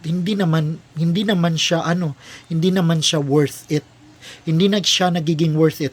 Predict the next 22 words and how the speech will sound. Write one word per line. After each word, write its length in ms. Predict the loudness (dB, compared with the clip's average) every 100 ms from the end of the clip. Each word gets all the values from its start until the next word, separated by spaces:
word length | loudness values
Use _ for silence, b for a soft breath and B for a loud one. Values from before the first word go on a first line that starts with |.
| -6
It's 240 | -8 -2
because 400 | -2 0 -2 -4 B B B
sa 160 | -4 0
mga 480 | 0 0 0 -2 -4 B
small 400 | -4 0 0 0
prizes 480 | 0 0 0 -2 -2
pa 160 | -2 0
nga 160 | 0
lang 240 | 2 0 -2
or 80 | -2
sa 80 |
mga 320 | 0 0 0 -2
small 320 | -2 0 0
winnings 480 | 2 0 0 -2 -4
pa 160 | -4
nga 160 | -2 -2
lang, 160 | -4 -8 B B -6
hindi 160 | -2
na 160 | 0 0
binigay 320 | -2 0 0 0
sa 80 | -4
kanya. 400 | -6 -8 -10